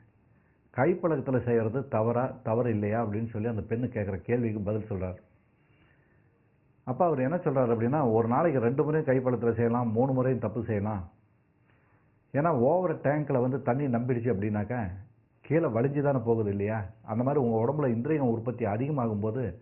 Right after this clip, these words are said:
ஒரு நாளைக்கு ரெண்டு முறையும் செய்யலாம், மூணு முறையும் செய்யலாம், தவறே கிடையாது" அப்படிங்கிறார். கைப்பழக்கம் அப்படின்னா என்னன்னு தெரியாத ஒரு சின்ன பதிமூணு வயசு பையன் அந்த நிகழ்ச்சியை பார்த்துட்டு இருக்கும்போது ஒரு முறை அதனுடைய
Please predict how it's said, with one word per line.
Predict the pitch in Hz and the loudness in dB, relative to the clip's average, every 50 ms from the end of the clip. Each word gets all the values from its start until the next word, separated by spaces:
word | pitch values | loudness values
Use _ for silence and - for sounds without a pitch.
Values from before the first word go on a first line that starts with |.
| - - - - - - - _ | -20 -20 -20 -20 -20 -20 -12 _
ஒரு | - 113 113 113 | 0 0 2 2
நாளைக்கு | 123 135 160 151 120 104 | 2 0 0 0 0 0
ரெண்டு | 110 123 127 139 | 0 0 0 0
முறையும் | 131 135 135 131 - | 0 0 0 -2 -2
செய்யலாம், | - 117 110 113 117 120 113 | -2 -2 0 0 0 0 0
மூணு | 110 123 123 | 0 0 0
முறையும் | 120 117 120 117 95 | 0 0 0 0 -2
செய்யலாம், | 110 107 104 110 104 - | -2 -2 -2 -4 -4 -4
தவறே | - 98 104 117 120 117 | -4 -2 0 0 0 0
கிடையாது" | 98 101 98 98 101 98 98 | 0 -2 -2 -2 -4 -4 -4
அப்படிங்கிறார். | 92 87 98 95 92 87 87 98 - - - _ _ _ _ _ _ _ _ _ _ _ _ _ _ _ - - _ _ _ _ _ _ _ _ _ _ _ _ _ _ - _ _ _ _ | -6 -6 -6 -6 -6 -6 -8 -10 -12 -16 -20 _ _ _ _ _ _ _ _ _ _ _ _ _ _ _ -20 -20 _ _ _ _ _ _ _ _ _ _ _ _ _ _ -20 _ _ _ _
கைப்பழக்கம் | - 127 143 185 190 196 185 170 160 160 - 151 156 156 - - - - _ _ _ _ _ _ _ _ _ _ _ _ _ _ - | 0 2 2 2 2 2 0 0 0 0 0 0 0 0 -2 -6 -12 -18 _ _ _ _ _ _ _ _ _ _ _ _ _ _ -4
அப்படின்னா | 131 127 123 135 131 139 151 139 110 | -2 0 2 2 2 0 0 0 2
என்னன்னு | 113 113 127 139 151 151 135 | 2 2 2 0 0 -2 0
தெரியாத | - 123 120 127 135 131 123 | 0 2 2 4 4 4 4
ஒரு | 117 107 101 95 - - | 2 2 0 -2 -4 -6
சின்ன | - 139 151 135 | -6 -4 -2 -2
பதிமூணு | - - 120 117 120 120 117 113 | -2 0 0 0 0 0 0 0
வயசு | 110 117 104 98 | 0 -2 -2 -4
பையன் | - 117 113 113 131 135 120 95 92 117 | -4 -4 -2 -2 -2 -2 -2 -4 -4 -4
அந்த | 117 113 113 | -4 -2 -2
நிகழ்ச்சியை | 107 110 117 135 123 135 - | 0 0 -2 -2 -2 -2 -2
பார்த்துட்டு | - 110 123 123 131 104 | -2 -2 -2 -2 -2 -4
இருக்கும்போது | 110 101 104 107 104 104 113 120 104 90 92 - - _ _ _ _ _ _ _ _ _ _ _ _ _ _ _ _ _ _ _ _ _ | -4 -4 -4 -2 -2 -2 -2 -2 -2 -2 -4 -8 -14 _ _ _ _ _ _ _ _ _ _ _ _ _ _ _ _ _ _ _ _ _
ஒரு | - 120 147 160 170 | 2 2 4 4 2
முறை | 170 175 190 190 | 0 0 0 0
அதனுடைய | 170 147 135 135 123 123 120 | 0 2 2 2 2 4 4